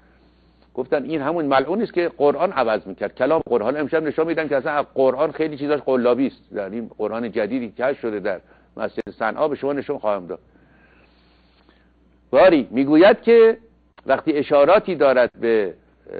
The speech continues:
عدالت این مغول‌ها که چه کردن بعد از اینکه حکومتشون استقرار یافت، بابا، یه بابای اومده مسلمانی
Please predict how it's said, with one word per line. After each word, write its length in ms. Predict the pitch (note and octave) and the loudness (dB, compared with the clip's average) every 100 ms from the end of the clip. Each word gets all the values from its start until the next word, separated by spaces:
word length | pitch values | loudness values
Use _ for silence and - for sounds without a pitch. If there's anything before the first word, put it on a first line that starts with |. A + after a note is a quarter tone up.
| G1+ - | -14 -6
عدالت 600 | A2+ B2+ B2 C3 E3 C#3 | 0 4 4 4 2 0
این 340 | A2+ E2 A2 | -2 -4 -2
مغول‌ها 540 | A#2 A2+ A2+ A#2+ E3 | 0 0 2 4 4
که 120 | F#3 B2+ | 2 -4
چه 140 | A#2+ | -6
کردن 640 | A#2 A2+ G#2+ D3+ F#3+ A3 - | -2 -2 0 -2 -2 -6 -6
بعد 200 | A#2+ A2+ | -4 -2
از 140 | A2+ | -4
اینکه 320 | G#2+ G#2+ G#2 F#2 G2 | -6 -10 -12 -12 -18
حکومتشون 400 | F#2+ G2 C3+ B2 | -18 -6 -6 -6
استقرار 400 | G#2+ A2 G2+ G#2+ | -10 -8 -4 -2
یافت، 260 | A2 F#3 A3+ _ _ _ _ _ _ _ - | 4 2 2 _ _ _ _ _ _ _ -8
بابا، 160 | E3+ | -2
یه 100 | F3 | 0
بابای 260 | F#3 F3 F#3 | 4 4 4
اومده 260 | F3+ E3 F3 | 2 0 0
مسلمانی 640 | E3+ - D3+ D#3 D#3+ | -2 0 0 0 -8